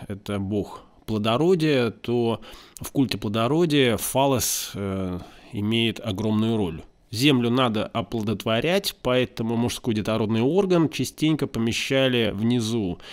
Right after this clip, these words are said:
гермы, и на него иногда вешали всевозможные подношения в виде венков, например. Причём, э, до сих пор неизвестно, что было первичное, или сами столбы назывались гермами, и поэтому бог назывался Гермесом, либо наоборот,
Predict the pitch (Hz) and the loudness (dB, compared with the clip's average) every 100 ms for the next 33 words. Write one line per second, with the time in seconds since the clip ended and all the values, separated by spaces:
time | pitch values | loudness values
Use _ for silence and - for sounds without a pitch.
0 | - - 110 156 175 170 151 131 110 101 | -14 -8 0 2 4 4 4 4 2 0
1 | 117 147 143 110 107 107 98 98 139 139 | 2 4 4 4 2 0 0 2 2 2
2 | 92 92 104 127 127 - - - 98 110 | 0 -2 0 0 -2 -8 -18 -12 -4 -4
3 | - 120 110 101 95 101 101 107 113 117 | -2 -2 0 0 -2 -6 -2 -2 0 -2
4 | - 101 101 - 104 120 127 110 104 101 | 0 -2 0 0 0 0 2 2 0 -2
5 | 98 101 98 98 87 98 92 98 92 87 | -2 -2 -2 -4 -4 -6 -4 -4 -4 -4
6 | - _ - 131 180 165 - 147 143 143 | -10 _ -8 -2 2 2 2 2 2 0
7 | 165 170 139 143 131 147 113 - 104 - | 0 2 4 4 4 4 2 0 -4 -4
8 | 117 113 110 143 139 127 101 - 95 87 | -2 -2 0 0 2 2 0 -2 -4 -6
9 | 82 - - 131 120 117 117 110 - 117 | -8 -12 -6 -2 0 2 0 0 -2 -2
10 | 113 127 131 131 113 110 110 107 98 104 | -2 0 0 2 0 -2 -2 -2 -4 -2
11 | 113 104 98 98 95 104 107 101 101 101 | -2 -2 -2 -2 -4 -4 -4 -4 -4 -2
12 | 101 165 - 151 151 147 143 139 135 131 | 0 -2 -2 -2 0 0 0 -2 -2 2
13 | 135 123 127 117 120 120 123 113 123 127 | 0 0 -2 -2 0 2 2 4 4 4
14 | 107 90 - | 2 0 -4